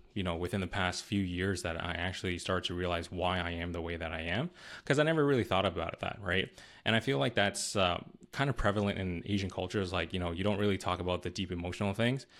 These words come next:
And I've been kind of diving deep into myself, you know, and that's been, uh, a great blessing from my fiance, Christina, to kind of, uh, help me through that journey, because it is a journey. And, um, now I realize why I do things instead of just doing them for the sake of doing them.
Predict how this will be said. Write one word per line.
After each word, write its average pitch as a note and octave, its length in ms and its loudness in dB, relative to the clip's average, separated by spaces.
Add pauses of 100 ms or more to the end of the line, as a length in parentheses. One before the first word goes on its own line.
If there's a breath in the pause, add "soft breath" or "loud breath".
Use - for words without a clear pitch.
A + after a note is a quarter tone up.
(300 loud breath)
And F#2 320 2
I've G#2 180 2
been G2+ 240 4 (100)
kind G2 200 0
of F2 80 -2
diving F2+ 300 2
deep F#2 200 -2
into F2 180 -6
myself, F#2 580 -2
you G2 60 -4
know, E2+ 160 -2
and E2+ 240 -6
that's F2 240 -2
been, E2+ 580 -4
uh, F#2 180 -4
a G2 40 -4
great F#2+ 240 0
blessing F2+ 380 -6
from F2 360 -2 (380 loud breath)
my F#2+ 100 2
fiance, F#2 400 0
Christina, G#2+ 540 2
to F#2 320 0
kind F2+ 220 -4
of, E2+ 280 -2
uh, - 420 -8 (680)
help G#2 160 0
me G2 140 -2
through G#2 180 0
that F2+ 160 2
journey, G#2 360 0 (420 loud breath)
because A2 240 4
it G#2+ 80 4
is B2 160 4
a G2+ 40 0
journey. F2+ 380 -2 (380 loud breath)
And, F2+ 500 0
um, E2+ 400 0
now A2 220 4
I A2+ 60 4
realize G2+ 420 0
why F#2 240 2
I A2 60 0
do A2 200 0
things A#2+ 300 0
instead F#2 240 -2
of E2+ 40 -6
just F2 200 -6
doing F#2 180 -2
them F2+ 160 -4
for F#2 100 -6
the E2+ 60 -8
sake F2+ 220 -6
of F2+ 80 -4
doing F#2+ 240 -2
them. F#3+ 200 -4